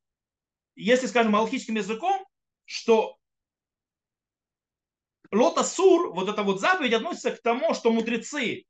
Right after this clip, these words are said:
э, используя те или иные принципы выведения Аллахи, сказали, что нужно делать вот так, как решение на определенную пр-, проблему. То есть проблема, они решили ее вот установить. Это Лот Асур. И ты уже не можешь уйти в другую сторону.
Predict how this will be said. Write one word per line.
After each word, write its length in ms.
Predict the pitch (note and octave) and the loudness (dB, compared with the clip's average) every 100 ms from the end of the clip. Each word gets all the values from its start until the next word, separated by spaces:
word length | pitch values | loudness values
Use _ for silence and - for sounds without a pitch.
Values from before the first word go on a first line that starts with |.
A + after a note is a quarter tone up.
| _ _ _ | _ _ _
э, 280 | E3 D#3 F3+ | -10 -8 -8
используя 480 | F#3+ B3 B3+ G3+ F#3+ | -6 0 0 2 0
те 260 | A#3 A#3 | 2 2
или 180 | G3+ F#3+ | 2 2
иные 300 | F#3 A3 G#3+ | 0 0 -2
принципы 800 | F#3+ G#3 A3 F#3+ E3+ E3 D3 D3 _ | -2 -2 -2 -2 -8 -8 -10 -12 _
выведения 540 | E3 E3+ F#3+ A3+ G#3 | -10 -8 -6 -4 -4
Аллахи, 560 | F#3 F#3+ G3 F#4 G#4 G#4 _ _ _ _ | -4 -4 -4 -2 -2 -2 _ _ _ _
сказали, 380 | - A3 A3 C4 | -6 0 2 2
что 120 | G3+ | 0
нужно 160 | A#3+ A3 | 0 2
делать 260 | A3+ G#3+ | 2 2
вот 240 | F#3 G#3 - | 0 -6 -4
так, 260 | G4 G#4+ | -2 -2
как 180 | - B3 | -4 -6
решение 480 | - A3 - F#4 E4 | -6 -6 -4 -4 -2
на 100 | C4 | -4
определенную 540 | A3 G#3 A#3+ A#3+ G#3+ | -4 -4 -2 -2 -2
пр-, 140 | F#3+ F3+ | -4 -4
проблему. 440 | F3+ D#3 B2 - | -4 -4 -8 -10
То 60 | G3+ | -14
есть 140 | A3 | -10
проблема, 440 | - C#4+ A4+ A#4 C4 | -6 -2 -2 -2 -2
они 180 | D4+ | -4
решили 320 | E4+ G#3 D#4+ C#4+ | -4 -6 -6 -4
ее 80 | |
вот 160 | G#3+ A3 | -2 -4
установить. 280 | G3+ F#3+ - - | -6 -10 -10 -8
Это 240 | - E4 - | -2 0 2
Лот 140 | G3 | 0
Асур. 300 | G3+ - - _ _ _ - | -2 -8 -18 _ _ _ -8
И 100 | A#3 | -2
ты 100 | F#4 | 0
уже 120 | D#4 | 0
не 100 | C4 | -2
можешь 300 | C4+ B3+ G3 | -2 -2 -4
уйти 180 | G3 G#3 | -6 -6
в 60 | |
другую 240 | - F3 D#3 | -8 -10 -10
сторону. 320 | - G#2 | -10 -16